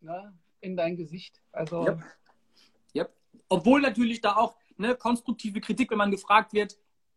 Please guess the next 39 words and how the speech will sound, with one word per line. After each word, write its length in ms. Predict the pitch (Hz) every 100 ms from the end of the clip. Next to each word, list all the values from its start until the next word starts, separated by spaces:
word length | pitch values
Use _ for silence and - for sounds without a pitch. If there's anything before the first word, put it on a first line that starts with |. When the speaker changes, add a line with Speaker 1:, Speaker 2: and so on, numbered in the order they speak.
| 214
Speaker 2:
sollte 380 | 160 208 220 196
man 180 | 185
natürlich 280 | 185 202 196
trotzdem 320 | 202 202 175
äußern, 360 | 208 240 233 233
aber 160 | 185 170
das 140 | 175 -
ist 200 | _ 175
schon 140 | 190
nochmal 280 | 185 175 160
ein, 80 | -
ein 100 | 160
Unterschied 420 | 190 170 143 165
in 60 | 147
der 80 |
Qualität. 420 | 135 127 120 120 - - - _ _ -
Speaker 1:
Aber 240 | 185 196
Moment, 420 | 202 196 208 196 -
äh, 220 | 196 185
konstruktive 640 | - 233 - 214 240 220 190
Kru-, 220 | 214 - -
Kritik 380 | - 214 - 294 -
ist 220 | 247 -
ja 200 | 247 -
auch 160 | 208 -
immer 280 | 180 170 - -
cool, 240 | 220 156 143
ne? 180 | 180
Wenn 140 | 208 208
jemand 280 | 214 196 -
zu 140 | 220
mir 140 | 208
kommt 240 | - 202 175
und 80 | 170
sagt, 220 | 175 -
hey, 160 | 196
pass 200 | 185 185
mal 160 | 202 180
auf, 300 | 160 180